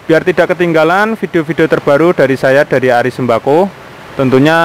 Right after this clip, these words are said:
eh, saya usahakan akan selalu memberikan informasi-informasi terbaru mengenai harga-harga terbaru dari barang warung sembako.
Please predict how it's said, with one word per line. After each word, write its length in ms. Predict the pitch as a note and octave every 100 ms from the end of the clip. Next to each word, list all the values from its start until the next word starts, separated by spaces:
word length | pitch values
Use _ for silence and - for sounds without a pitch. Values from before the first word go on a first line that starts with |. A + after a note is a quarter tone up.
| E3+ F3 E3+ -
eh, 240 | C#3 C3+ B2+
saya 240 | C#3 C#3+
usahakan 560 | D3 C#3+ B2+ D#3 D#3+ D3
akan 240 | D3 C#3+
selalu 240 | D3 D#3
memberikan 480 | E3+ E3+ D#3+ E3 G3+
informasi-informasi 1200 | F#3+ G3 F#3+ F#3 F3+ E3+ F#3 F3+ E3 D#3+ D#3+ -
terbaru 400 | F#3 - C3+ D3+
mengenai 560 | F3 D#3 C#3+ C#3 D3+ E3
harga-harga 640 | B2+ B2+ C3 B2 B2+ B2
terbaru 320 | B2 B2+ C#3+
dari 320 | C#3+ B2 B2 B2
barang 320 | A2+ A2 A#2
warung 240 | A2+ A2+
sembako. 480 | A2+ G#2+ G2 G#2